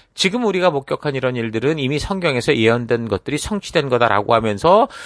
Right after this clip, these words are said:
성경의 증거들, 성경과 역사의 증거들을 다 알려줬고, 어, 함께 나눴고,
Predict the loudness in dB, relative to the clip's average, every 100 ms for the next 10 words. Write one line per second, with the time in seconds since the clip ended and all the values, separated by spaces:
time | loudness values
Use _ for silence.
0 | -18 -8 -2 0 2 2 2 -2 -2 -2
1 | 0 -2 -4 -4 -2 0 2 2 2 0
2 | -4 2 4 4 0 -2 -4 0 2 2
3 | 2 2 4 2 0 -10 _ _ _ _
4 | _ -2 2 2 2 2 2 2 -2 2
5 | 2 2 -4 -18 _ -10 -10 -8 -2 0
6 | 2 2 4 2 2 0 -6